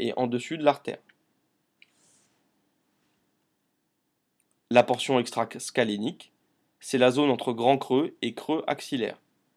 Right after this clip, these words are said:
Le plexus brachial s'étend de C cinq à D un. Le plexus cervical est représenté en profondeur par le nerf phrénique,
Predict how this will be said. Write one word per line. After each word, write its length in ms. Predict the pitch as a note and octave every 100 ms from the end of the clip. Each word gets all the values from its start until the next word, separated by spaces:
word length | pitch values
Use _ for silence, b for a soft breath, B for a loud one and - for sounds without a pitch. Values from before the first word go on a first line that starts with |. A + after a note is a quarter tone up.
| _ _ _ -
Le 120 | G#2
plexus 440 | C#3+ C#3 D3 C3+
brachial 640 | A#2+ A2+ - A#2+ C3 F#3+ -
s'étend 480 | - C3+ B2 C3 C3
de 120 | A2+
C 180 | - B2
cinq 420 | - B2 D#3+ - _ _ _ _ -
à 120 | D3
D 180 | C#3 A2+
un. 140 | - _ _ _ _ _ _ _ _ _ _ _ _ _ _ _ _ _ _ _ _ _ _ _ _ _ _ _ _ _ -
Le 140 | C3
plexus 320 | E3 F3 G3
cervical 580 | F3+ E3+ C#3+ A#2+ C#3 F#3+
est 60 | D#3
représenté 540 | C#3+ D3+ C3+ C3 C3+
en 100 | C3
profondeur 600 | - C3 C#3 A#2 B2 E3
par 140 | C3+ A#2
le 100 | A2+
nerf 180 | C#3
phrénique, 460 | - C3 A2 -